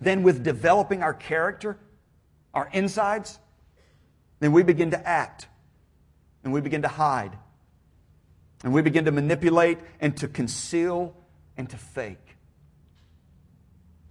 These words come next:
We become more concerned with how others perceive us than who we actually are. A number of years ago, a Hawaiian company began selling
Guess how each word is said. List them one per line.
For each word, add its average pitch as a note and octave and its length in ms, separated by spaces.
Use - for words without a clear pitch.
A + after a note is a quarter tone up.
We C#3 100
become D3 320
more D#3 160
concerned D#3 380
with D3 100
how D3 140
others D3 280
perceive D3 440
us - 240
than D3+ 120
who C3+ 180
we C#3+ 220
actually C3 460
are. B2+ 240
A - 20
number D#3 220
of B2+ 80
years D3+ 220
ago, B2 320
a A#2+ 60
Hawaiian D3 480
company C#3 320
began C3 260
selling D#3 380